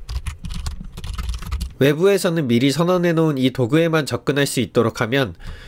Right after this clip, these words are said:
유일한 도구 오브젝트를 유지할 수 있습니다. 유일한 도구에 접근하는 get 인스턴스 메소드를 선언해 줍시다. 미리 선언한 도구가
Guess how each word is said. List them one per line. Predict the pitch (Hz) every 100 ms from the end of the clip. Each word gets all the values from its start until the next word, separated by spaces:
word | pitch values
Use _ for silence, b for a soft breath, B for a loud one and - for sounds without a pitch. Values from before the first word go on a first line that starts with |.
| B
유일한 | 127 151 160 165
도구 | 135 117 131
오브젝트를 | 113 113 110 127 147
유지할 | 117 104 123
수 | 120 101
있습니다. | - 98 90 87 - 131
유일한 | 165 214 208 175
도구에 | 135 143 151
접근하는 | 127 - 139 127 165 143 90
get | - 165 - -
인스턴스 | 135 131 - 147 135 123
메소드를 | 107 - 113 113 151 160
선언해 | 175 165 156
줍시다. | 120 - - 87 - - - - - - - - - - - - - - - - - - - - - b - - - - - - - - - - - - - - - - - - - - - - - - -
미리 | 139 156 190
선언한 | 214 214 202 185
도구가 | 147 123 127 151 208